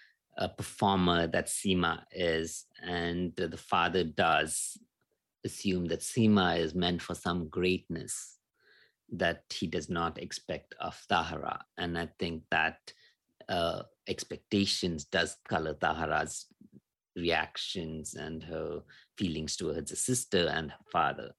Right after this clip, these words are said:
And so she tends to, I think, start building walls around herself at a very young age. The second part of that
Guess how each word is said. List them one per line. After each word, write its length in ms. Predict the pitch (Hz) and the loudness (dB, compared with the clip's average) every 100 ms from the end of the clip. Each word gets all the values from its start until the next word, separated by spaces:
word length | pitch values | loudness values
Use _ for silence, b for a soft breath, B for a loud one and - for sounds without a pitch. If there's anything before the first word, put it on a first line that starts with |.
| - | -12
And 340 | 85 82 82 | -8 -6 -4
so 320 | - - 82 82 | -2 2 2 0
she 440 | - - 95 82 _ _ _ _ b b _ - | -2 -2 -2 -4 _ _ _ _ b b _ -2
tends 560 | 90 80 80 - - - | 0 0 -2 -2 -4 -2
to, 420 | 101 85 80 85 - - _ _ _ _ _ _ _ | -2 0 -2 -6 -10 -16 _ _ _ _ _ _ _
I 100 | 98 | -4
think, 320 | 92 82 78 | -2 -4 -6
start 400 | - - 80 76 | -4 0 0 0
building 300 | 76 80 87 | -6 -4 -2
walls 420 | 87 85 82 80 90 | 2 4 4 2 0
around 280 | 76 76 | -2 -4
herself 580 | 73 - - 64 71 - _ - | -8 -8 -2 -2 -2 -8 _ -12
at 140 | 95 | -8
a 60 | 82 | -4
very 180 | 78 80 | -2 -2
young 300 | 78 76 - - | -4 -6 -10 -10
age. 420 | - - - - b b b b _ | -10 -2 -2 -2 b b b b _
The 60 | - | -4
second 420 | - 127 151 139 | 0 2 6 6
part 360 | 104 85 - - - _ _ - | 6 2 0 -14 -18 _ _ -4
of 180 | 92 - | -4 0
that 400 | 107 104 87 - | 4 6 6 0